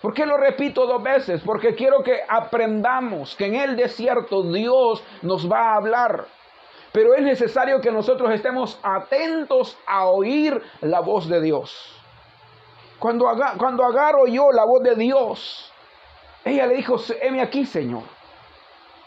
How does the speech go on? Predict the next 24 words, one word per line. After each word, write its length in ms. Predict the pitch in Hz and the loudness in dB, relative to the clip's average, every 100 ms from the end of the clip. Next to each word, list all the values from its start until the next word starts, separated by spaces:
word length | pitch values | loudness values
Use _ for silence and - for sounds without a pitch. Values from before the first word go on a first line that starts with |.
| - - - - - - - | -20 -20 -20 -20 -20 -20 -10
Porque 320 | 165 165 233 | -6 2 4
ella 320 | 247 262 233 - - - - - | 4 2 0 -6 -20 -20 -20 -12
había 520 | - 196 180 320 311 170 | -6 -4 -2 0 0 0
conocido 460 | 180 160 202 196 | -2 -2 -2 0
a 60 | 165 | 2
Dios, 320 | 170 170 135 - - - - - _ - - - - - - - | 2 0 -2 -10 -20 -20 -20 -20 _ -20 -20 -20 -20 -20 -20 -10
dado 380 | 139 175 226 | -4 0 0
que 100 | 233 | 2
vivía 480 | 208 185 196 214 180 | 0 0 2 2 0
con, 320 | 165 156 143 - - - - - - | 0 -2 -2 -8 -20 -20 -20 -18 -12
con 220 | - 175 156 | -4 -2 -2
Sara, 560 | - 220 277 196 - | -2 0 0 0 -4
que 120 | - | -4
era 320 | 165 180 147 127 | -2 0 -2 -4
su 420 | - - 156 170 | -10 -6 -2 0
ama. 280 | 254 247 - - - - - - _ - - - - - - - - - - - - - - - - - - - - - | -2 -6 -12 -16 -20 -20 -20 -20 _ -20 -20 -20 -20 -20 -20 -20 -20 -20 -20 -20 -20 -20 -20 -20 -20 -20 -20 -20 -20 -8
Y 120 | 190 | -4
Dios 220 | 165 196 | -2 -2
le 80 | 196 | 0
habló 400 | 165 147 185 262 | 0 0 2 2
y 80 | 220 | 2
le 100 | 160 | 0
dijo, 320 | 160 190 170 | -2 -4 -4
"Mira, 340 | 143 156 190 | -4 -2 -4